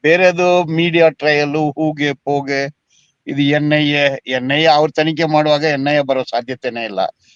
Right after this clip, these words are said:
ಎನ್ ಐ ಎ ಬಂದ್ರೆ ಅವ್ರ ತನಿಖೆ ಮಾಡಕ್ಕೂ ಬರೋದಿಲ್ಲ. ಎನ್ ಐ ಎ ಬರೋ ಸ್ಕೋಪು ಇಲ್ಲ, ಅದಕ್ಕೆ ಕಾನ್ಸೆಪ್ಟ್ ಕೂಡ ಇಲ್ಲ, ಎನ್ ಐ ಎ ಬರೋಕ್ ಸಾಧ್ಯತೆನೇ ಇಲ್ಲ. ಬಂದ್ರೆ ವ್ಯವಸ್ಥೆ ಸೆಟ್ ಕೆಟ್ಟೋಗಿದೆ ಅನ್ನೋದು ಅರ್ಥ.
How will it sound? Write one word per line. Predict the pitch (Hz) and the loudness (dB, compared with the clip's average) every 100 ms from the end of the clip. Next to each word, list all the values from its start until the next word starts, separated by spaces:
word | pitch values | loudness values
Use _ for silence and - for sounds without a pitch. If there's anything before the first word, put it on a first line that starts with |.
| _ - | _ -2
ಎನ್ | 160 190 | 0 2
ಐ | |
ಎ | 208 190 | 2 2
ಬಂದ್ರೆ | 170 170 185 | 0 2 4
ಅವ್ರ | 160 165 | 4 2
ತನಿಖೆ | 156 151 151 | 0 0 0
ಮಾಡಕ್ಕೂ | 135 127 123 131 | 0 -2 -2 -6
ಬರೋದಿಲ್ಲ. | 135 113 101 92 - - _ _ _ - | -6 -8 -8 -8 -8 -8 _ _ _ -8
ಎನ್ | 139 147 170 | -2 0 2
ಐ | 165 | 4
ಎ | 160 | 2
ಬರೋ | 143 143 139 135 | 2 0 0 -2
ಸ್ಕೋಪು | - - 185 185 - 170 | -10 -2 2 2 0 -2
ಇಲ್ಲ, | 147 151 196 240 _ _ _ _ - | -2 0 -2 -2 _ _ _ _ 0
ಅದಕ್ಕೆ | 139 143 139 156 143 | 2 2 -2 -2 -2
ಕಾನ್ಸೆಪ್ಟ್ | 131 143 165 160 160 127 | -2 0 0 0 -4 -4
ಕೂಡ | - 139 | -6 -2
ಇಲ್ಲ, | 131 113 123 | 0 2 0
ಎನ್ | - 139 139 143 | 0 -4 -2 0
ಐ | |
ಎ | 147 | 0
ಬರೋಕ್ | 131 127 123 | -2 -4 -6
ಸಾಧ್ಯತೆನೇ | - 127 120 135 - 123 117 | -6 -6 -4 -8 -8 -8 -6
ಇಲ್ಲ. | 104 - - _ _ _ 117 | -4 -4 -6 _ _ _ -2
ಬಂದ್ರೆ | 143 190 190 185 | 2 2 2 0
ವ್ಯವಸ್ಥೆ | 208 160 170 156 - 165 127 _ - | 2 2 2 -2 -4 -4 -4 _ -12
ಸೆಟ್ | - 151 - - | -8 -8 -8 -8
ಕೆಟ್ಟೋಗಿದೆ | 160 160 160 139 120 | -4 0 0 -2 -6
ಅನ್ನೋದು | 143 131 113 | -6 -6 -6
ಅರ್ಥ. | - _ | -8 _